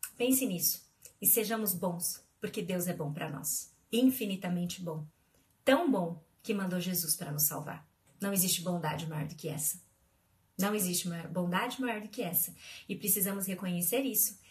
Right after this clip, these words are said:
ser gratas por isso e agir de acordo, sendo bons porque Ele é bom. Pra terminar, mais uma perguntinha pra você meditar,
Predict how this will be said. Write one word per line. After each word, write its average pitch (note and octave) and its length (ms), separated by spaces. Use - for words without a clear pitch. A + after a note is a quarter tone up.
ser F#3 240
gratas A3+ 480
por C#4+ 160
isso F3 360
e G#3+ 120
agir G3+ 300
de G3+ 120
acordo, D3 460
sendo F3 320
bons F3+ 640
porque - 240
Ele F3 160
é E3+ 80
bom. - 160
Pra - 140
terminar, C4 680
mais D4+ 300
uma B3 160
perguntinha A3 520
pra G3 140
você F#3 480
meditar, G3 720